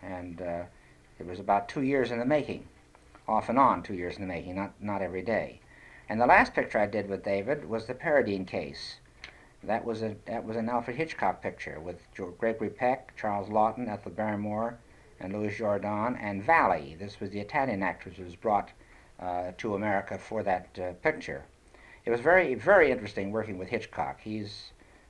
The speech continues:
uh, a wonderful picture maker. He had been formerly an art director in England and made a lot of wonderful pictures, and he, his idea of suspense and timing is, I think, the best there is in the picture business. <clears throat>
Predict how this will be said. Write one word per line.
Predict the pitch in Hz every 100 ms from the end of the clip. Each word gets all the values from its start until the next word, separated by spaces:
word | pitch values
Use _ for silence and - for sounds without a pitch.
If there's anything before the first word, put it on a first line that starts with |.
| -
uh, | 90 90 92 -
a | 90
wonderful | 95 120 185 143 110 110
picture | 110 135 - 90
maker. | 82 - 73
He | 90 104 104 98 -
had | 110 90
been | 123 110
formerly | 117 123 120 107
an |
art | 113 123
director | 123 123 127 131 117
in | 123
England | 135 151 175 185 - - - -
and | 85
made | 104 98
a |
lot | 107
of | 104
wonderful | 120 120 120 110
pictures, | 131 127 135 127 120
and | 98 98
he, | 98 92
his | 101 98 90 - - - - - -
idea | 107 120 117 110 104
of | -
suspense | 104 - - 131 160 -
and | 95
timing | - 139 127 123 123 120
is, | 92 98 92 - -
I | 104 110
think, | 113 107
the | 95
best | 87 117 117 - -
there | 104 107
is | 98 101
in | 95
the | 95
picture | 113 -
business. | 85 82 - - - - - - - 880 1077 906 906 906 906 906 906 906 880 906 880 202 - - - - - - - - - - - - _ _ _ _ _ _ _ _ _ -
<clears throat> | - - - 156 -